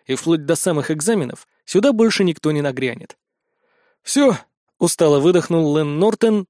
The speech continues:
когда я почти закончил обдумывание деталей. «Ментальная активность у тебя сегодня повышена, но дара проклятийника нет. В противном случае я готов съесть свой диплом». «Спасибо», поблагодарил я доктора и выбрался из просторного кресла.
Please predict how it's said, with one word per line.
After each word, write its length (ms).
когда 280
я 160
почти 300
закончил 500
обдумывание 640
деталей. 580
«Ментальная 600
активность 400
у 40
тебя 220
сегодня 380
повышена, 560
но 220
дара 260
проклятийника 720
нет. 260
В 80
противном 480
случае 420
я 200
готов 300
съесть 360
свой 240
диплом». 440
«Спасибо», 560
поблагодарил 600
я 160
доктора 480
и 100
выбрался 440
из 100
просторного 640
кресла. 500